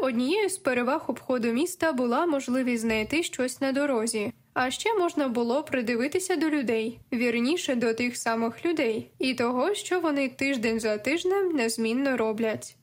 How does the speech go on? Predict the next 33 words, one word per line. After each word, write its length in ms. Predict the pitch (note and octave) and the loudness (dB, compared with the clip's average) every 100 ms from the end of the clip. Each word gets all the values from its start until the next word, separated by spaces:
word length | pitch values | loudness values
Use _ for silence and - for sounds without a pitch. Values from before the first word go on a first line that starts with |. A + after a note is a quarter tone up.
| _ | _
Хлопчик 500 | - F#4 G#4+ - B3 | 0 2 2 0 0
зі 160 | A#3+ A3+ | 0 0
школи, 500 | - C4+ E4 F4 F4 | 0 2 2 2 2
Отто 340 | D4+ F#4 F#4 A3+ | 0 0 0 -2
Штюрм, 460 | - - D#4 F4+ F4+ - _ _ | -4 -2 0 0 -4 -12 _ _
був 200 | C#4+ G4 G4+ | 0 0 2
одним 460 | B3+ B3 A#3+ D4+ | 0 2 2 0
з 80 | D4+ | 0
таких 400 | - A3 B3 A#3+ | -2 -2 -2 0
людей. 500 | B3+ B3 A3 G#3+ - - | 0 2 0 -2 -6 -8
Щоп'ятниці 920 | - C4 B3+ D4 G#4+ G#4 F#4+ - C#4+ | -2 0 2 0 2 0 0 0 2
він 200 | A#3+ A3+ | 2 2
брав 220 | A3+ A#3 | 0 0
свого 320 | - B3 A#3 | -2 0 2
велосипеда 720 | A3+ A3 A#3 A#3+ A3+ D4+ F4+ F4 | 2 0 0 -2 0 0 2 2
і 160 | F#4+ | 2
їхав 480 | G4 D#4+ C#4+ - B3+ | 2 2 0 0 0
до 160 | A3 A3+ | 0 0
церкви, 460 | - C4 D#4 D#4 | 0 -2 0 -2
везучи 540 | C#4+ C4 A#3 A3 - E4 | 0 0 -2 -2 -2 -4
продукти 600 | - A3+ A3 A3+ - F#4 | 0 -2 0 -2 -2 -2
для 200 | A#3+ C4 | 0 -2
священиків. 840 | - F4 - C4 G#3+ G#3 - - A#2+ - _ - | -2 -4 -2 -2 -2 -4 -6 -8 -10 -16 _ -2
Десь 300 | F4+ A4 - | 0 0 0
місяць 480 | C4 E4 F4 E4 C#4 | 0 0 -2 -2 -2
обоє 340 | G#3+ G#3+ D4 | 0 0 0
стежили 500 | - D#4+ B3+ A#3 A#3 | 0 0 0 0 0
за 180 | A3+ A3+ | 0 0
ним, 260 | A3+ A3 A#3 _ _ - | 0 -2 -6 _ _ -2
а 140 | G#4 | -2
погода 560 | G4+ B3+ B3 A#3+ D4+ D4+ | 0 -2 0 0 0 0
все 280 | - A#3+ A#3+ | -2 -2 0
гіршила. 680 | B3 A#3 - B3+ A3+ A3 | 0 0 0 -2 -2 -2